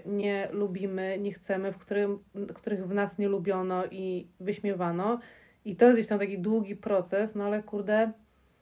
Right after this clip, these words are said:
i wtedy ten wstyd tak jakby traci na mocy, nie? Tak jakby przekuć balon troszeczkę. Bo wtedy to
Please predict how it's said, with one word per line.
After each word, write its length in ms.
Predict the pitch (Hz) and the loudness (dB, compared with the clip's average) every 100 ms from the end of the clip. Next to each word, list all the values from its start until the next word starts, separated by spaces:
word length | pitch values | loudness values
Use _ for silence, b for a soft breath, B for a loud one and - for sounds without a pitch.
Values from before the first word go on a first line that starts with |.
| _ | _
i 80 | 226 | -2
wtedy 220 | 233 269 | -2 -2
ten 160 | 320 302 | 0 0
wstyd 280 | - 330 320 | 0 -2 0
tak 120 | 311 | -4
jakby 220 | 285 269 | -2 -4
traci 340 | - 320 320 359 | -2 -2 0 2
na 120 | 403 | 4
mocy, 280 | 311 220 202 | 2 2 -2
nie? 80 | |
Tak 100 | 214 | 0
jakby 140 | 240 240 | 0 0
przekuć 360 | - 269 277 240 | -2 -6 -2 2
balon 360 | 254 196 170 | 4 4 2
troszeczkę. 600 | 165 160 156 151 - - B B B 247 | -4 -8 -10 -12 -10 -10 B B B -2
Bo 60 | |
wtedy 280 | 247 294 285 | 0 0 4
to 220 | 294 285 | 6 6